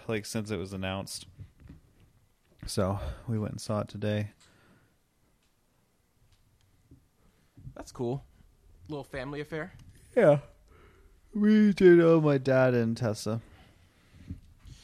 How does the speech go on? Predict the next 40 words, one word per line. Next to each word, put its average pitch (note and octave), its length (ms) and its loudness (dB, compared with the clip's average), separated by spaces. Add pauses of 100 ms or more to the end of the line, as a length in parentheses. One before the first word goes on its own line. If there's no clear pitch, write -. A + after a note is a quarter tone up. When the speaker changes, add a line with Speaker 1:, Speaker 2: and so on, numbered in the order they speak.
(220)
Speaker 2:
What D3 140 2
did D3 100 0
everybody D3 240 0
else D#3 180 -2
think? F#2+ 180 -6 (300)
Speaker 1:
Um, B2+ 400 0
about F4+ 260 -2
the A2+ 80 -6
same. G#2+ 400 -2 (180)
Um, G#2+ 260 -4
aside B2 280 0
from, A2 220 -4
like, G2+ 320 -4
yeah, F#2 120 -4
Tessa G#2+ 300 -8
really G2+ 240 -2
hated G2 280 -4
the F#2 60 -16
three F#2+ 240 -10
D. F#2 300 -6 (480)
Um, F#2 380 -6
so - 140 -6
I G2 60 0
think G#2 260 -6
she - 280 -6
probably F#2 400 -4 (220)
didn't F#2+ 240 -8
really F#2+ 240 -4
like F2+ 320 -6
the F#2 80 -12
visuals F#2+ 580 -6
in F#2 120 -12
general F#2+ 320 -4
of F2+ 100 -6
it F#2 100 -6
'cause G#2 100 -16
she - 120 -8
was F#2+ 200 -8
very F#2 200 -6
distracted. F#2+ 600 -8